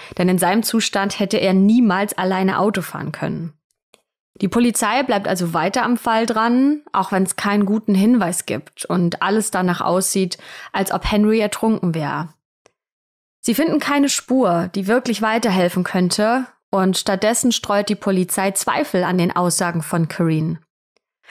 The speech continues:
Leider wird die Polizei nicht deutlich, warum sie glaubt, dass Kareen nicht die ganze Wahrheit erzählt oder an welcher Stelle sie gelogen haben könnte. Aber ein Sprecher der Polizei sagt Folgendes:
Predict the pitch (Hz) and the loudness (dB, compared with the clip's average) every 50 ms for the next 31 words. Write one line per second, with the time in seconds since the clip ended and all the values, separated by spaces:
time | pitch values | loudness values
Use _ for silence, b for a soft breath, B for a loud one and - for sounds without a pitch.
0 | B B B B B - 202 214 247 262 247 269 254 240 220 - 233 220 214 208 | B B B B B -2 0 2 2 2 2 2 0 0 0 0 2 2 2 2
1 | - - 202 202 202 185 - - 202 180 180 202 208 - 247 247 269 294 311 - | 0 0 0 2 2 2 0 0 0 2 2 2 0 0 2 2 2 2 0 0
2 | - - - - - 190 170 170 196 214 247 269 262 285 294 - 269 262 262 277 | -4 -8 -8 -6 -4 -2 0 2 4 4 4 4 4 4 2 2 2 2 4 2
3 | 294 294 294 - - - - 247 240 - - - 254 247 254 254 247 247 247 240 | 2 0 -2 -6 -6 -2 -2 -2 -2 -2 -2 0 2 2 4 4 4 4 4 2
4 | - - 240 233 240 240 - 254 220 220 220 233 240 240 233 - - 208 - - | 0 0 2 2 2 2 0 0 0 2 2 2 2 2 0 0 -2 -2 0 0
5 | 240 240 247 262 277 277 - - - - 190 185 180 185 165 185 180 185 185 202 | 2 2 2 2 2 0 -2 -6 -2 -2 0 0 0 2 2 2 2 2 2 0
6 | - 190 175 - - - - 160 180 214 247 233 254 262 233 262 247 240 233 240 | 0 0 -2 -2 -2 -2 -2 0 0 2 2 2 0 0 2 2 2 4 4 4
7 | 240 254 226 240 247 240 240 247 - - 233 240 233 - 277 285 302 320 311 B | 2 0 0 2 2 4 2 2 2 2 0 2 2 2 2 2 2 0 -2 B
8 | B B B B B B B B B B B B B 202 202 220 - 196 233 285 | B B B B B B B B B B B B B -2 -2 0 0 0 0 0
9 | 294 - - - 240 233 - 247 226 226 208 202 - 214 208 196 185 - - 202 | 0 -2 -2 -2 -4 -2 -2 -2 0 0 0 0 0 0 0 0 0 0 0 0
10 | 196 214 214 214 208 196 - - - 196 190 190 185 175 160 151 147 151 - - | 0 0 0 0 -2 -2 -4 -6 -4 0 0 2 2 2 0 0 -2 -4 -4 -4
11 | - - - _ | -6 -6 -8 _